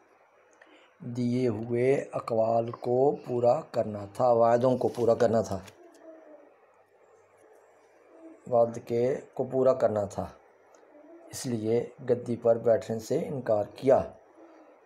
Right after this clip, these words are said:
तो सवाल नंबर पाँच है, सीता को जंगल से कौन उठाकर ले गया? तो जहाँ लिखेंगे, लंका का राजा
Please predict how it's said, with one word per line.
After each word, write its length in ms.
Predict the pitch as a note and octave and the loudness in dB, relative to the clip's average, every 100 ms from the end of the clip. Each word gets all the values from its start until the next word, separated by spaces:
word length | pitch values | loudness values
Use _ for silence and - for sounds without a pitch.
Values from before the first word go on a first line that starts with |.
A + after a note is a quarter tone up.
| _ - | _ -6
तो 120 | B2 | -4
सवाल 300 | A2+ A#2+ A#2 | -2 2 2
नंबर 160 | A#2 A2+ | 2 -2
पाँच 360 | - A#2 A#2 C3 | 0 2 2 2
है, 120 | C#3+ | 2
सीता 420 | D3 - B2 B2+ | 0 -10 0 2
को 220 | B2 B2+ B2 | 2 -2 -4
जंगल 420 | A#2+ A#2 A#2 A2+ | -2 -2 0 -2
से 260 | - A#2+ C#3 | -2 -6 -6
कौन 300 | - A2+ A2+ A#2+ - | -2 0 0 -2 -8
उठाकर 580 | A#2 A2+ A2 - B2 B2 | -10 -6 -6 -2 -4 -2
ले 260 | A#2+ B2 | 0 0
गया? 180 | B2 A#2 | 4 2
तो 1000 | F2+ - _ _ - - - - - - | 2 -12 _ _ -20 -20 -20 -20 -20 -12
जहाँ 240 | G#2+ G#2 A2+ | -6 -4 -4
लिखेंगे, 420 | A2 A#2 A#2+ D3 | -4 -6 -2 0
लंका 460 | C3 A#2 A2 A#2+ | 2 0 0 0
का 200 | A2+ A2 | 0 2
राजा 420 | A2 G#2+ G#2+ A2+ | 2 2 2 2